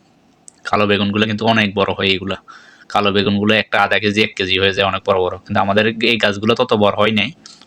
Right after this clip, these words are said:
গত বছরের গাছগুলো কিন্তু অনেক বড় হয়েছিল, এই বছরের গাছগুলো তেমন একটা বড় হয় নাই। এই দেখেন, এই ফাঁকে ফাঁকে ছোট্ট ছোট্ট লাউ গাছ আছে, অসাধারণ লাউ গাছ, এখনো ফুল আসে নাই।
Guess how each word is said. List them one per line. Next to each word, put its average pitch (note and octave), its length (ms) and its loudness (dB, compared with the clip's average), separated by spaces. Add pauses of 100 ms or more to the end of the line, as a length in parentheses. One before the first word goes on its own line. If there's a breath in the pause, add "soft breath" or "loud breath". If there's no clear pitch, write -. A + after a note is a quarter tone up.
গত G#2 160 0
বছরের G#2+ 320 2
গাছগুলো G#2+ 300 0
কিন্তু A2 200 2
অনেক G#2 240 4
বড় G2 160 4
হয়েছিল, G2 260 0
এই G2 80 2
বছরের F#2+ 300 0
গাছগুলো G2+ 320 0
তেমন G2 220 -4
একটা G2+ 160 -2
বড় G2+ 220 2
হয় G2 100 -2
নাই। F#2 100 -8
এই - 120 -2
দেখেন, G2 200 -6 (360 loud breath)
এই A2+ 100 0
ফাঁকে A2+ 240 -4
ফাঁকে A2 160 0
ছোট্ট - 400 -4
ছোট্ট A#2+ 280 -8
লাউ A2+ 260 4
গাছ G2+ 140 2
আছে, G#2 200 -4
অসাধারণ G2+ 500 2
লাউ G2 180 2
গাছ, A2 180 2 (680 loud breath)
এখনো A2 280 0
ফুল A#2 200 0
আসে A#2+ 180 2
নাই। A#2 160 0